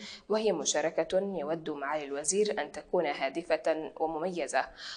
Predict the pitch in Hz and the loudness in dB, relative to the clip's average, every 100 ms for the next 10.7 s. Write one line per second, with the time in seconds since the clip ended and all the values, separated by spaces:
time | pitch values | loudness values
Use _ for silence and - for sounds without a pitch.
0 | - 196 196 196 220 214 - 135 - 156 | 6 8 8 4 4 2 2 2 0 4
1 | 170 196 196 151 139 139 - 185 156 180 | 4 4 2 2 0 0 2 0 2 2
2 | 170 180 196 156 - - 156 147 - 165 | 0 0 0 0 0 0 0 0 -2 -2
3 | 175 147 151 202 165 131 135 180 190 214 | -4 -2 -2 -2 -4 -6 0 2 4 2
4 | 180 180 170 147 147 180 190 165 139 139 | 0 -4 -6 -4 -2 -2 0 0 -2 -4
5 | 143 - 160 165 143 - 131 143 147 143 | -8 -8 -6 -4 -6 -4 -4 -2 -6 -10
6 | 143 - 139 139 143 - 196 202 175 143 | -12 -8 -8 -8 -8 -4 -4 -2 -2 -2
7 | - - _ - _ _ - - - - | -12 -20 _ -20 _ _ -20 -18 -18 -20
8 | _ _ 220 220 220 233 170 160 147 147 | _ _ 6 8 6 4 2 2 0 0
9 | - 180 - 143 147 160 147 147 147 165 | 4 6 6 4 2 0 -2 -2 0 2
10 | 160 156 139 143 - 170 151 | 2 0 0 0 2 0 0